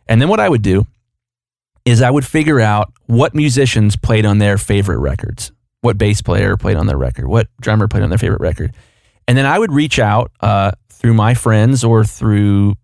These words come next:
you know, cold call or through, you know, whatever. I would find a way to get in touch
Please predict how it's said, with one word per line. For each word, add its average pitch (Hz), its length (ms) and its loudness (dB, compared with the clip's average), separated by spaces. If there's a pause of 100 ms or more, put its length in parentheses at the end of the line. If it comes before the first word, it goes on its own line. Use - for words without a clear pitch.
(140)
you 101 120 -2
know, 98 280 0 (560)
cold 120 340 0
call 120 400 2
or 104 220 2
through, 104 540 0 (200)
you 107 120 0
know, 98 60 2
whatever. 117 320 0
I 113 120 0
would 120 160 0
find 131 380 -2
a 180 40 0
way 110 160 2
to 107 80 2
get 117 140 -2
in 123 60 2
touch 107 380 -2